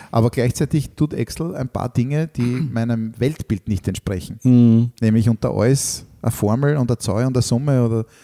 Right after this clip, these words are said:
Speaker 1: einen Mittelwert oder einen Querschnitt oder sonst irgendwas zu setzen.
Speaker 2: Wie einfach ist es jetzt einem Kunden, das zu erklären, dass er das braucht, wenn der zum Beispiel von Semiotik keine Ahnung hat, ja, oder
Speaker 1: Mhm.
Speaker 2: nicht einmal mit dem Begriff irgendwas anfangen
Speaker 1: Gar
Speaker 2: kann?
Speaker 1: nicht, gar nicht einfach.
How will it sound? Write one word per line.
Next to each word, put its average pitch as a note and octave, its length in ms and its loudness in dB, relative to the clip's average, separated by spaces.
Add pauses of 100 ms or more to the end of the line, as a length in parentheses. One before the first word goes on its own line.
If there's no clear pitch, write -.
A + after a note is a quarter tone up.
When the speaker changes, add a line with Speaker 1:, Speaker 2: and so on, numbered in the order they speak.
(200)
Speaker 1:
einen A#2 140 0
Mittelwert A#2+ 560 0
oder A#2 160 0
einen A2+ 100 0
Querschnitt G#2 360 -4
oder A#2 80 2
sonst A2+ 220 -4
irgendwas G2+ 240 -4
zu - 100 -8
setzen. - 300 -6
Speaker 2:
Wie F3+ 140 0
einfach E3 360 -2
ist F3 180 0
es F3+ 100 -2
jetzt F3 180 0
einem C#3+ 200 4
Kunden, F#3+ 640 6 (100)
das C#3+ 160 -2
zu - 140 -4
erklären, A#2+ 540 2
dass G#2 140 4
er A2 60 2
das G2+ 160 -2
braucht, F#2 440 -2
wenn G#2 100 0
der A2 100 0
zum - 140 -6
Beispiel A2+ 220 -2
von A#2 140 0
Semiotik A2 560 2 (200)
keine G#2 340 -2
Ahnung F#2+ 400 -4
hat, - 400 -18
ja, G2+ 240 0
oder C2+ 280 -10
Speaker 1:
Mhm. E2+ 100 -2
Speaker 2:
nicht G2 140 0
einmal G#2+ 180 2
mit G2+ 160 -2
dem G2 100 -2
Begriff A2 380 -2
irgendwas G2+ 360 -6
anfangen - 400 -12
Speaker 1:
Gar F#2 160 -2
Speaker 2:
kann? - 100 0
Speaker 1:
nicht, - 300 -12 (440)
gar A#2 140 -4
nicht F#2 160 -2
einfach. F2 460 -8